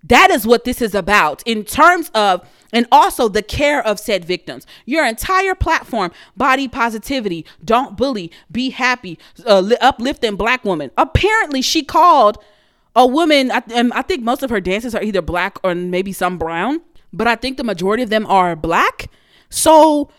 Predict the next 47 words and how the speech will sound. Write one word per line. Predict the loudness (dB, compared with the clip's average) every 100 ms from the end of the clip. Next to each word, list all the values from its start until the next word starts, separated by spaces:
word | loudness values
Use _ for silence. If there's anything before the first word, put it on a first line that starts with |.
| _ _
apparently | 2 4 2 2 0 -2 -2
she | -2 2
also | 2 4 2
used | 2 2 2
a | 2
racial | 2 2 -4
slur. | 0 2 2
She | -2
probably | -2 -2
called | 0 0 2
her | 2 0
nigga | -2 -4 -2 4 4 4
or | 2 -2
something. | -6 -8 -4 -2 -2 -6 -12 -20 -6 2
And | 2 4
I | 6
don't | 8
know | 8 8
what | 8 4
she | 0
called | 2 2 0
her, | -4
but | 0 0 -2 _
if | 4 4 2
something | 2 2 2 2
racial. | 4 4 2 0 -6 -14 _ _
I | 0
don't | 0 -2
think | -4 -2
I've | 0
ever | 0 0
seen, | -4 -6 -6 -4
like, | -4
a | -4
white | -2 0 0 0
or | -2 -2
a | -4 -6
Asian | -4 -4 -4 -6 -4
plus | -4 -4
size | -4 -6
dancer | -4 -6 -4 -6 -8
dance | -8 -8 -8
for | -8
Lizzo. | -4 -2 -2 -8 -12 -14
So | -4 -4
I'm |
assuming | -4 -4 0 2 2 -2 -6